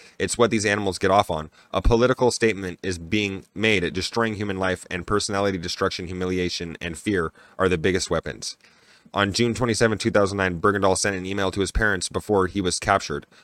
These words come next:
Bob Bergendahl responded to his son's message not long after he received it. What Bob said is extremely insightful. He says exactly what a mind rapist would say to a victim. Here's Bob's response. "Obey your conscience. Dear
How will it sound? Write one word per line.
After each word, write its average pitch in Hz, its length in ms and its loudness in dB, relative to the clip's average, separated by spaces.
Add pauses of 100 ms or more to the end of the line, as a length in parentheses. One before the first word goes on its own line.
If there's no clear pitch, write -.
Bob 101 220 8
Bergendahl 107 340 6
responded 98 420 2
to 98 80 0
his 90 120 0
son's 98 220 -4
message 92 360 -4
not 95 240 -2 (280)
long 98 220 2
after 92 220 0
he 92 40 2
received 90 320 -2
it. 76 140 -4
What 95 240 0 (320)
Bob 107 220 8
said 101 200 4
is 90 180 -2
extremely 92 380 -4
insightful. 92 520 -2 (320)
He 110 160 0
says 107 360 4 (140)
exactly 98 720 0
what 98 220 4
a 92 80 0
mind 92 280 2
rapist 98 360 2
would 92 100 -2
say 85 180 -2
to 95 140 -2
a 90 60 2
victim. 90 320 -2
Here's 90 200 -4
Bob's 85 260 -2
response. 85 460 -4
"Obey 95 320 4
your 104 140 4
conscience. 92 420 -4
Dear 98 300 0